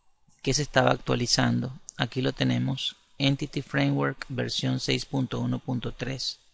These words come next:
Entonces, tenemos eso claro allí. Por último, cibernauta, en este video número dos vamos a crearnos nuestra clase D B Context.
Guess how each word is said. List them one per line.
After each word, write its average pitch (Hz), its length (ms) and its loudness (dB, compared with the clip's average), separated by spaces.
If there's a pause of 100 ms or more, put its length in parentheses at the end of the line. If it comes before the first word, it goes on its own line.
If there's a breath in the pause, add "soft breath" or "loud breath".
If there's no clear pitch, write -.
(1700)
Entonces, 127 580 0 (960)
tenemos 139 460 6
eso 139 220 -2
claro 127 340 6
allí. 123 280 2 (680)
Por 165 160 12
último, 190 400 6
cibernauta, 165 580 4
en 170 120 4
este 160 260 2
video 147 400 6
número 151 380 6
dos 147 560 4 (260)
vamos 139 460 6
a 147 60 0
crearnos 131 840 2 (680 soft breath)
nuestra 151 420 8
clase 139 440 6
D 127 140 4
B 120 140 0
Context. - 840 2